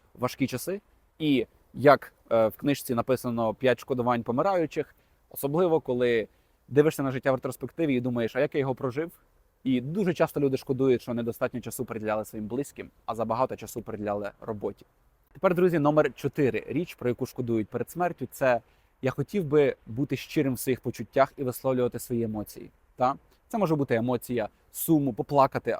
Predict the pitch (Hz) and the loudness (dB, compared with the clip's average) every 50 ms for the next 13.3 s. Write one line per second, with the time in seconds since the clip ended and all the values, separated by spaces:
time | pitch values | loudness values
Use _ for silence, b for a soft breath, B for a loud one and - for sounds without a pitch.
0 | - _ - - 110 - 131 127 123 117 110 113 113 127 131 123 113 - - 139 | -4 _ -10 -8 -2 0 0 0 2 0 -2 -2 0 0 0 0 0 -2 -2 -2
1 | 123 135 147 113 127 120 127 156 156 147 - 127 113 - 117 - - - _ _ | 0 0 0 0 0 0 0 0 0 0 2 0 0 0 -2 -14 -14 -20 _ _
2 | _ _ _ _ _ _ _ - 175 160 165 - - - 123 113 110 107 - - | _ _ _ _ _ _ _ -4 -2 -2 -2 0 4 4 6 6 6 2 -2 -8
3 | 113 113 113 113 - - - 160 202 - 220 - 233 180 147 185 214 190 131 107 | -6 -6 -6 -6 -6 -6 -2 -2 0 0 0 -2 0 2 2 2 2 2 0 0
4 | 107 90 117 117 117 110 123 120 - 117 - - 131 101 98 - - 110 104 - | 0 0 2 2 0 0 -2 -4 -4 -4 -2 0 0 0 0 -4 -10 -12 -12 -10
5 | 90 - - 107 - - - - b b b b b b b b - 156 147 - | -12 -16 -16 -14 -12 -12 -12 -12 b b b b b b b b 2 2 2 2
6 | 135 117 110 135 135 160 156 156 151 - 151 131 120 b b b b b - - | 2 0 0 0 0 0 -2 -2 0 2 2 2 2 b b b b b -10 -10
7 | 131 - 131 - - 160 147 143 - 113 123 131 147 143 147 151 170 165 131 113 | -8 -8 -6 2 6 8 8 8 8 6 0 -2 0 0 2 4 4 2 2 0
8 | 110 98 - - - 131 120 117 127 - - - 123 117 117 117 113 107 104 107 | -2 -4 -4 -2 0 0 2 2 0 -4 -2 -4 -4 -2 -2 -2 -2 -4 -4 -4
9 | 104 107 107 117 135 127 113 120 110 113 113 110 107 - 110 107 104 104 - - | -6 -6 -4 -2 0 0 0 0 0 0 0 0 0 0 -2 -2 -2 -4 -6 -10
10 | 117 - 101 104 107 101 107 101 104 113 113 - - 139 127 123 117 117 - 117 | -12 -10 -10 -10 -8 -8 -8 -8 -6 -6 -6 0 2 2 4 4 2 -2 -6 -4
11 | 113 127 143 135 123 - _ _ _ _ - - 131 120 139 127 - 135 131 123 | 2 4 4 4 4 2 _ _ _ _ -4 -4 -4 -4 -2 -2 0 0 0 0
12 | 117 113 113 113 117 - 131 131 - 123 - - 135 123 104 98 - - 123 123 | -2 -2 -2 -4 -4 -4 -6 -8 -8 -8 -8 -4 -4 -4 -4 -4 -6 -6 -4 0
13 | 139 170 156 120 - | 2 4 4 4 2